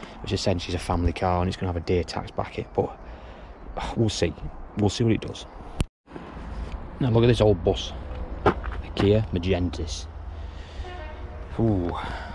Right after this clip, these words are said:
God, I used to hate these. Um, nothing wrong with them, per se. It's a big old bus. Two litre petrol. Is it an auto? Most of them are autos. Yeah, it's about there. Big old stick shift. Proper old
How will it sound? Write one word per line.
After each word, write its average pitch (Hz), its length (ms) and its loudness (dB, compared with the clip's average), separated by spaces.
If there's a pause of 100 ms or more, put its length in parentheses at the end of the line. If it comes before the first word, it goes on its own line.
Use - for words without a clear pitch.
(160)
God, 110 160 2
I 98 80 2
used 95 180 0
to 85 60 -4
hate 87 200 -2
these. 82 280 -2 (320)
Um, 110 320 4 (120)
nothing 170 180 2
wrong 110 200 8
with 90 120 2
them, 90 200 0 (160)
per 98 80 0
se. 80 280 -2 (320)
It's - 80 -8
a - 40 -8
big 104 220 2
old 90 280 2
bus. 85 300 -4 (800)
Two 117 120 4
litre - 180 4
petrol. - 380 -2 (680)
Is - 320 0
it 104 40 8
an 143 80 10
auto? 151 400 8 (240)
Most 92 220 0
of 87 60 0
them 85 80 2
are 87 40 4
autos. 92 520 4
Yeah, 78 180 2
it's 80 180 -4
about - 300 4
there. - 260 6 (600)
Big 90 120 8
old 90 160 8
stick - 240 4
shift. - 400 2 (2500)
Proper 139 300 8
old 113 260 10